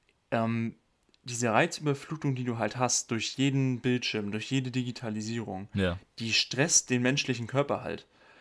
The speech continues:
Speaker 1: Und
Speaker 2: Ja, hundert Prozent.
Speaker 1: also das merk ich jedes Mal bei mir, weil, guck mal, ich hab einen Job, der frisst acht bis zehn Stunden pro Tag, der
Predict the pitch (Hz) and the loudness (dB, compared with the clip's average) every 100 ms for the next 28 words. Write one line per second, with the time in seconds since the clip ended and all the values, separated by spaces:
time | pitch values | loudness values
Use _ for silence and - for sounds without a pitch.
0 | - - - - - 110 107 - - 90 | -20 -20 -20 -8 2 4 4 0 -4 -2
1 | 85 120 123 139 143 185 - 180 170 156 | 2 2 4 6 6 4 2 2 4 4
2 | 123 127 156 135 120 - 127 - 139 147 | 4 4 4 2 2 4 4 4 2 2
3 | 123 127 135 - 120 117 113 110 - - | 2 2 2 2 2 4 4 2 -4 -10
4 | - 143 - - - 131 - 127 120 - | -4 -4 0 -2 0 0 4 4 2 2
5 | 135 139 - 131 - 123 123 - 117 113 | 0 0 0 -2 4 4 4 4 4 6
6 | 107 | 4